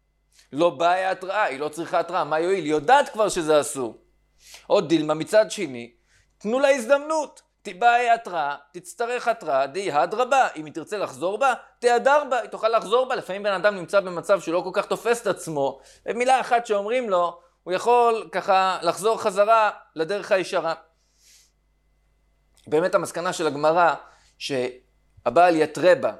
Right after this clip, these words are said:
לפני שהוא מוציא אותה בגט בלי כתובה. אבל הגמרא קודם כל מנסה להוכיח תשובה לזה מהמשנה שלנו. תשמע,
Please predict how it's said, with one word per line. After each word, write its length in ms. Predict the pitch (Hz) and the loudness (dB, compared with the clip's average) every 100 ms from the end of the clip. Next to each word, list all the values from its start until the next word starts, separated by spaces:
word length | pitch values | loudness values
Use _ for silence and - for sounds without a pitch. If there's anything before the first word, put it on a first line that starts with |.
| _ _ - | _ _ -18
לפני 260 | 117 156 | -12 -10
שהוא 160 | 143 139 | -8 -10
מוציא 260 | 127 151 | -10 -6
אותה 160 | 135 131 | -4 -2
בגט 360 | 113 117 131 110 | -2 -2 -2 -4
בלי 180 | 127 | -8
כתובה. 320 | 135 135 113 104 - | -6 -4 -2 -4 -4
אבל 160 | 127 151 | -6 -2
הגמרא 320 | 160 165 208 | -2 2 2
קודם 240 | 208 202 190 | 2 -2 -4
כל 100 | 196 | -4
מנסה 280 | 180 - | -2 2
להוכיח 480 | 185 165 214 196 160 | 4 4 4 2 2
תשובה 280 | - 160 180 | -2 0 0
לזה 260 | 180 156 185 | 0 -2 -2
מהמשנה 440 | 170 160 185 180 | -2 -4 -4 -2
שלנו. 380 | 180 165 156 135 - _ _ _ _ _ | 0 0 0 -2 -16 _ _ _ _ _
תשמע, 420 | 196 190 175 | 0 2 -2